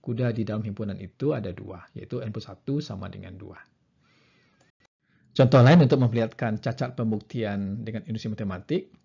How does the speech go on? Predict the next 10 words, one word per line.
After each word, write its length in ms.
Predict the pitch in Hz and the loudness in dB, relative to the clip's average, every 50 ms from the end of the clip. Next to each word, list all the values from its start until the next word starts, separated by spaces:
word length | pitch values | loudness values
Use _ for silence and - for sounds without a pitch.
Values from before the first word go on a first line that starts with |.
| _ _ _ _ _ | _ _ _ _ _
perhatikan 560 | 110 107 107 - 135 123 127 160 147 117 95 - - _ _ | -8 -8 -4 -4 -4 -2 0 0 0 0 -2 -6 -14 _ _
apa 240 | 127 123 127 - | -8 -6 -2 -2
yang 80 | 151 147 | -2 -2
salah 560 | 147 - - 110 101 107 123 156 185 - - | -2 -4 -6 -4 -2 0 0 0 -2 -4 -8
dalam 320 | - - 104 110 120 123 123 | -10 -8 -6 -4 -6 -4 -4
pembuktian 560 | 123 107 104 104 98 - - 110 110 131 143 | -4 -6 -6 -6 -10 -10 -6 -4 -2 -2 -2
dengan 240 | 123 107 113 120 127 | -2 -2 -4 -4 -6
induksi 560 | - 117 110 101 95 - 135 143 175 202 - _ | -6 -8 -8 -8 -6 -4 -4 -2 -2 -4 -6 _
berikut 320 | 120 - 107 95 - - 90 | -12 -12 -12 -10 -12 -8 -4
ini. 320 | 120 127 123 110 90 82 | -2 -2 -2 -2 -4 -6